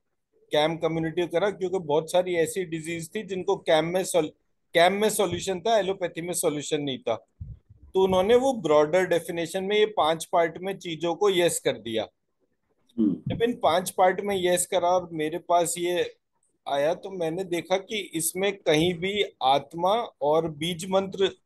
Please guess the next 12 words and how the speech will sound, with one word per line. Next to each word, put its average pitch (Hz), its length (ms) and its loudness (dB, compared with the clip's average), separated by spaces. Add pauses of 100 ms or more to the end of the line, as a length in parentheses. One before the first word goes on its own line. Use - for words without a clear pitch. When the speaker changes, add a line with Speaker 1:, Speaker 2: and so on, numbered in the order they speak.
Speaker 1:
ये 180 140 2
दो 180 220 4
terms 190 460 0
नहीं 170 280 0
थी। 113 260 -10 (4000)
तो 185 240 -2 (1400)
आयुर्वेद 180 640 4
का 214 180 0
एक 190 280 -2
part 180 300 -4
होता 170 220 -4
है 233 80 4